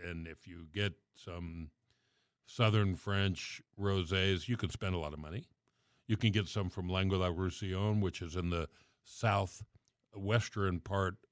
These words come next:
of, uh, of the southern coastal France, right before you get to Spain. And, uh, those are, are good value.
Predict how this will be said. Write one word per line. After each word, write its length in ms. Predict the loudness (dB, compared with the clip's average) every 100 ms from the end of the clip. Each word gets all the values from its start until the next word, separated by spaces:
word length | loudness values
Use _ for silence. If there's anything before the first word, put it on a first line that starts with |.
| -14
of, 80 | -12 -14 _ _ _ _ -10
uh, 100 | -6
of 360 | -2 -2 -4 -14 _
the 80 | -10
southern 500 | -6 -4 -2 0 -2 -6 _ _
coastal 400 | -2 -2 -2 -6
France, 560 | -10 -4 -2 -2 -4 -10 _ _ _ _
right 180 | -4 -4
before 240 | -4 -4
you 120 | -4
get 160 | -4 -8
to 80 | -12
Spain. 540 | -10 -4 -2 -2 -6 -10 _ _ _ _ _ -8
And, 320 | -4 -2 -2
uh, 220 | -2 -2
those 280 | 2 2 2
are, 120 | -2
are 320 | -6 -8 -8 -10 _ _ _ -20 -20 0
good 180 | 4 6
value. 380 | 4 -2 -6